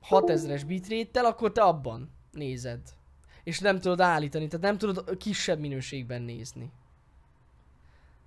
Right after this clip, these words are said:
Tehát nem az van, hogy négyszáznyolcvan P-ben nézed a streamet, hanem olyan minőségben nézed a streamet, amiben éppen nyomja. Tehát a full minőségben látod a streamet.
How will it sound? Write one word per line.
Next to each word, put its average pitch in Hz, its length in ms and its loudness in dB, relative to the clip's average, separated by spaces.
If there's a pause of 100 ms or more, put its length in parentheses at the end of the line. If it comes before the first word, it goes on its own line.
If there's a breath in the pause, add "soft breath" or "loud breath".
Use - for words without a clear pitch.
(1400)
Tehát 175 180 0
nem 208 140 2
az 185 140 2
van, 180 180 2
hogy 180 300 -2
négyszáznyolcvan 185 600 0
P-ben 180 240 2
nézed 185 220 0
a 190 60 0
streamet, 208 380 -2
hanem 208 320 -2
olyan 196 500 4 (340)
minőségben 196 480 0
nézed 196 240 0
a 196 40 2
streamet, 208 480 -2
amiben 214 380 0
éppen 202 320 -2
nyomja. 160 520 2
Tehát 196 160 -4
a 208 140 2
full 240 240 2
minőségben 156 600 -4
látod 127 340 -10
a 151 60 -10
streamet. 135 440 -12